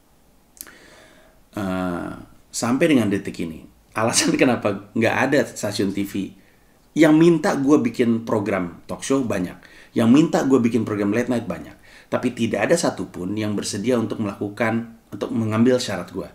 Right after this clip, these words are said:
yaitu tidak membiarkan rating mempengaruhi aspek kreatif.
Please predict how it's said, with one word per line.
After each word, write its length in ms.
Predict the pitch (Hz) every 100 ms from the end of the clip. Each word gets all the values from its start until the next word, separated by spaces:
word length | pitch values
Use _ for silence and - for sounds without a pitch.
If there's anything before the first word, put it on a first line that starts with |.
| _
yaitu 480 | 196 - - 302 - - - - -
tidak 240 | 107 101
membiarkan 560 | 123 127 147 143 135 127
rating 480 | 104 - 101 131 151 - -
mempengaruhi 800 | 113 110 107 98 101 104 139 - _
aspek 320 | - - -
kreatif. 560 | - - - - -